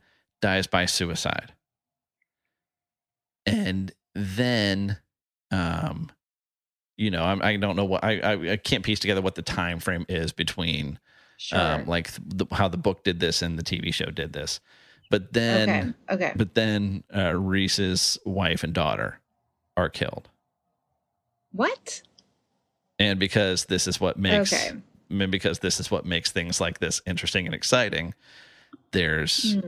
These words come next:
Speaker 1: there's a conspiracy, there's a driving force behind all of this, um, that he gets clued
Speaker 2: Interesting.
Speaker 1: into.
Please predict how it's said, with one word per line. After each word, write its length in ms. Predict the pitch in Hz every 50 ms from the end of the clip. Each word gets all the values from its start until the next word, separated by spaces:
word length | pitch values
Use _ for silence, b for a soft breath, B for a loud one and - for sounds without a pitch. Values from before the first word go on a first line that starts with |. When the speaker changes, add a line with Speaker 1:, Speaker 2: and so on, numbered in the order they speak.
| 160 - -
Speaker 1:
there's 460 | - 92 87 87 87 90 - - - - -
a 160 | 90 90 82
conspiracy, 720 | - 92 87 - - - 120 107 95 87 - - 90 82
there's 180 | 80 87 95 113
a 60 | 170 165
driving 460 | 156 104 95 90 85 80 90 87 87
force 460 | - - - 92 87 73 73 - -
behind 560 | - - - - - 87 82 80 87 85 - - - _ _ -
all 260 | 104 104 104 104 90
of 120 | 80 82 -
this, 500 | 85 - - 78 - - - - - - _ _ _ _ _ _ _ _ - - _ _ _ _ _ _ _ _ _ _ _ _
um, 560 | - - - 73 69 67 - 50 - - - -
that 120 | - - -
he 220 | - - 90 85
gets 200 | 85 85 85 87
clued 280 | 95 - 98 95 92 92 -
Speaker 2:
Interesting. 60 | 104
Speaker 1:
into. 500 | 104 101 92 - 73 71 78 80 98